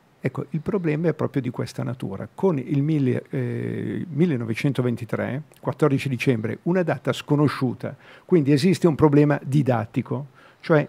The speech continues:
non è insegnato, c'è un periodo di storia. Noi abbiamo fatto, proprio in occasione di questo centenario degli antichi comuni milanesi,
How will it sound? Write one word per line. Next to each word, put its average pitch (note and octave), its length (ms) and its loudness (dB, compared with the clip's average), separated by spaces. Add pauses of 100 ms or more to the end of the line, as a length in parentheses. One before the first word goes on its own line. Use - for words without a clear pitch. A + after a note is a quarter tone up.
non D3+ 300 2
è E3+ 40 6
insegnato, C#3+ 800 4
c'è - 160 -2
un D#3 160 2
periodo D#3+ 420 6
di C3+ 140 0
storia. B2 340 0 (380)
Noi D3+ 140 4
abbiamo D3 340 6
fatto, B2+ 760 2
proprio C3 380 0
in B2+ 360 0
occasione C3 680 0
di A#2 140 -4
questo C3 340 -4
centenario C3+ 680 2
degli B2 240 2
antichi A#2+ 360 -2
comuni C3 300 -4
milanesi, A#2+ 720 -2